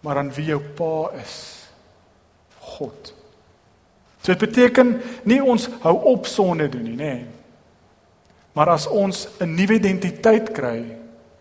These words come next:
dan is dit wie ons is, 'n voltydse volgeling van Jesus Christus.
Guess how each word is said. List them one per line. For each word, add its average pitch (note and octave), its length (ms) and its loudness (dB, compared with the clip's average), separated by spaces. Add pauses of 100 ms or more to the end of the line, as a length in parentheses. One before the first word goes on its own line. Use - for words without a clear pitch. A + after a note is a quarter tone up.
(240)
dan D3 140 -6
is C#3+ 120 -8
dit E3 220 -8
wie F3 140 -4
ons D#3 180 -10
is, - 240 -6
'n D3 60 -10
voltydse F#3+ 880 -2 (240)
volgeling D#3+ 680 -4
van D3+ 140 -8
Jesus C#3+ 280 -10
Christus. C#3 580 -10